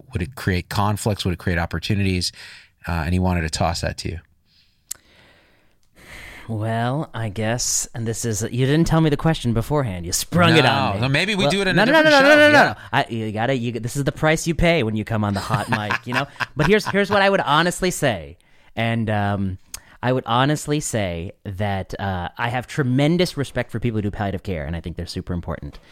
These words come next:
Speaker 2: Um, and I have tremendous respect for people who do oncology. And I have always felt that part of what it means to be an oncologist is that you should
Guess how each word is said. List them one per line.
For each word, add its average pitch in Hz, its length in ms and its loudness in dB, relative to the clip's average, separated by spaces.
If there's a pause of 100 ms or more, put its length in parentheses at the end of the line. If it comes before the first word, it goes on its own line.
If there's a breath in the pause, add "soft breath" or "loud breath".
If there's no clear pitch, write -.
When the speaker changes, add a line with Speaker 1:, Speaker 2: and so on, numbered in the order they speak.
(360 loud breath)
Speaker 2:
Um, 95 340 -4 (240 loud breath)
and 117 300 -2
I - 20 0
have 123 100 -2
tremendous 156 300 -4
respect - 220 -6
for - 60 -12
people 175 180 0
who 190 60 2
do 202 60 2
oncology. 214 500 0 (540 soft breath)
And 120 520 0
I 110 160 -2
have 107 260 -6
always 143 560 2
felt 85 440 -4 (160)
that 98 520 -4 (420 soft breath)
part 156 260 2
of 165 100 -2
what 160 120 0
it 143 60 -10
means 127 300 -2
to - 100 -8
be 117 80 -2
an 113 80 0
oncologist 123 800 -2 (380)
is 123 340 -2
that 110 320 -4
you 120 340 0
should 120 600 -2